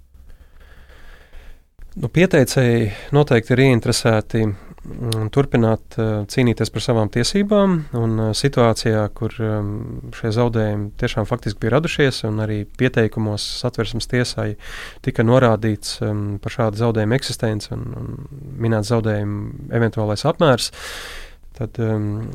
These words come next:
es prognozēju, ka noteikti, mm, šī, em, cīņa, ja tā var teikt, tiks turpināta un, un, eh, valstī tiks, eh, iesniegt attiecīgi zaudējumu kompensācijas pieprasījumi.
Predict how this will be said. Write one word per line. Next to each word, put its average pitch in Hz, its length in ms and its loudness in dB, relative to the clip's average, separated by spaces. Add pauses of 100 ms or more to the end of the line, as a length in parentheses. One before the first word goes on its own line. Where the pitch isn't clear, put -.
es - 240 -8
prognozēju, 117 640 4
ka 107 220 -2 (100)
noteikti, 110 720 0
mm, 110 680 -8
šī, 104 440 -4 (380)
em, 123 680 -10
cīņa, 120 400 4
ja 107 60 0
tā 110 160 -4
var 107 100 -2
teikt, - 440 -2
tiks - 180 -4
turpināta 147 760 2 (100)
un, 110 200 -4
un, 110 280 -4
eh, 107 260 -4 (180)
valstī 113 800 0
tiks, - 380 -4
eh, 107 140 0 (520)
iesniegt 123 400 4
attiecīgi 110 640 0
zaudējumu 110 400 4
kompensācijas 113 640 0
pieprasījumi. 104 680 -4